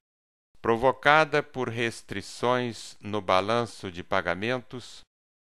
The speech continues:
diminuirá consideravelmente. Sem esse tipo de iniciativa prática, dificilmente as autoridades governamentais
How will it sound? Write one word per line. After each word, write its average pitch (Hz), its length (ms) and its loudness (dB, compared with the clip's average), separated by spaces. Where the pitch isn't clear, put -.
diminuirá 143 800 4
consideravelmente. 107 1500 -2
Sem 143 420 4
esse 123 320 0
tipo 160 420 -6
de 120 220 -2
iniciativa 107 1040 -4
prática, 104 760 -4
dificilmente 143 960 0
as 123 160 0
autoridades 113 1080 2
governamentais 95 1400 -2